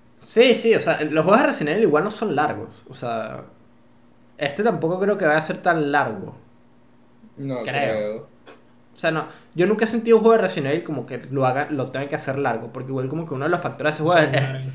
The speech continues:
Speaker 1: es el replayability, como poder jugarlos rápido varias veces seguidas. Este, entonces sí. ¿Qué, ustedes están hype por este Resident Evil?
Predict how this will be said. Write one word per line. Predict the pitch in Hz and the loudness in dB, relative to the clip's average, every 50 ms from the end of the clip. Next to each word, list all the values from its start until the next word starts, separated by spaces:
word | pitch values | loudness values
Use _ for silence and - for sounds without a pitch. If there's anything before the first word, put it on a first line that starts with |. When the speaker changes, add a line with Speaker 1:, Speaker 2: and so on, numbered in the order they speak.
| - - - - | -12 -16 -6 -2
Speaker 1:
es | 151 - | 2 4
el | 175 170 | 6 6
replayability, | 180 170 180 175 151 135 117 117 139 139 135 123 - 127 | 6 4 4 4 4 4 4 2 2 0 0 -2 -4 -6
como | 127 131 123 120 113 | -6 -6 -6 -6 -4
poder | 127 123 120 127 | -2 -2 -2 -2
jugarlos | 139 143 147 147 156 156 151 151 | 0 2 2 2 4 2 0 0
rápido | 156 151 143 143 143 160 156 151 151 156 - - - | 2 2 2 2 2 2 2 2 2 0 -4 -14 -10
varias | 156 139 127 135 131 131 | -4 -2 0 0 0 0
veces | 139 131 131 - 156 | 0 -2 -2 -4 -4
seguidas. | - 143 113 120 123 107 101 - - - - - _ _ _ - _ _ _ _ _ - - - _ - | -6 -6 -4 -4 -4 -6 -6 -8 -12 -20 -20 -20 _ _ _ -20 _ _ _ _ _ -20 -20 -20 _ -14
Este, | - - 120 120 - - - - - - 120 117 113 110 110 107 107 107 - - - - _ _ _ _ _ _ _ _ _ _ _ - - - _ _ _ | -10 -8 -8 -8 -8 -12 -18 -14 -8 -6 -4 -2 -2 -4 -4 -6 -10 -12 -16 -20 -20 -20 _ _ _ _ _ _ _ _ _ _ _ -20 -20 -20 _ _ _
entonces | - - 131 127 - 160 151 | -14 -10 -10 -6 -6 -4 -2
sí. | - 220 - - - - - - - - - - _ _ _ - | 0 0 0 0 -4 -12 -18 -20 -20 -20 -20 -20 _ _ _ -2
¿Qué, | 185 - - | -2 0 0
ustedes | 170 156 - 190 220 | 0 0 2 2 2
están | 220 214 175 170 | 4 2 0 0
hype | - - 202 214 208 214 | 2 2 4 4 4 2
por | - 202 190 | 0 0 0
este | 190 190 - 208 | 0 0 -2 -4
Resident | 196 190 - 202 202 185 143 | -4 -4 -4 -6 -6 -6 -6
Evil? | 113 - | -6 -8